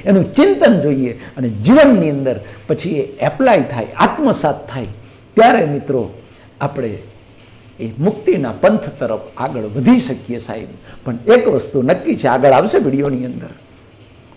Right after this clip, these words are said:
કે આમાં કેટલી તાકાત છે.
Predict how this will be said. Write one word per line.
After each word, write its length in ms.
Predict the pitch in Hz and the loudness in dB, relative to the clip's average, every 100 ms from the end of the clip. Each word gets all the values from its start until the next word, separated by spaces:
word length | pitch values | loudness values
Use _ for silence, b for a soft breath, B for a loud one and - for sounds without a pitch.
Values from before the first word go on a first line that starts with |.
| - | -10
કે 100 | 120 113 - - - - - - - - - _ - - _ _ | -8 -8 -14 -20 -20 -20 -20 -20 -20 -20 -20 _ -20 -20 _ _
આમાં 240 | 170 214 | 2 2
કેટલી 260 | 220 - 330 | 2 0 -2
તાકાત 680 | - 156 160 403 339 - - | 0 0 0 2 2 0 -10
છે. 180 | - | -12